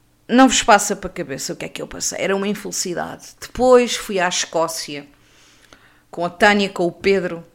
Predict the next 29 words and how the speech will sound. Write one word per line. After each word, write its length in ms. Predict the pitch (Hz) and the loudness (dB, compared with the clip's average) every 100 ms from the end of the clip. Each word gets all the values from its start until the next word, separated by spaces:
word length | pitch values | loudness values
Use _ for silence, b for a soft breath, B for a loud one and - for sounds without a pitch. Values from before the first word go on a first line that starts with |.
| - | -14
e 80 | |
com 220 | 185 202 196 | -6 0 0
a 20 | |
Maria. 480 | 185 185 180 165 - - - _ _ _ _ _ - _ | 0 -2 -4 -6 -8 -14 -16 _ _ _ _ _ -20 _
Aí 320 | 180 190 220 | 4 6 6
já 240 | 208 202 185 | 4 2 2
podia 400 | 185 165 185 185 | -2 -8 -2 2
mais 260 | 175 165 | 2 2
ou 60 | 185 | 2
menos, 340 | 247 285 233 | 4 4 4
já 160 | - 170 | 2 -2
havia 180 | 156 160 | -2 -4
umas 200 | 165 - | -6 -4
cervejas, 920 | 202 175 175 202 196 185 165 165 - | -4 -2 2 4 4 2 -4 -10 -10
sempre 480 | - - 202 175 - | -6 -4 -2 -4 -2
cheia 220 | - 135 | -2 -2
de 80 | - | -6
frio, 320 | - 107 - | -12 -12 -12
sempre 400 | - - 127 - | -8 -8 -8 -6
cheia 220 | - - | -8 -8
de 80 | - | -14
frio. 260 | - - 107 _ _ - B B B B B B | -16 -14 -16 _ _ -20 B B B B B B
E 160 | 277 | 2
o 60 | 339 | 2
que 80 | 381 | 2
é 60 | |
que 100 | 359 | -4
acontece 580 | 320 294 269 254 247 - | -4 -2 -2 -2 -4 -6
durante, 640 | 196 214 214 214 208 208 | -6 -2 -2 -4 -8 -8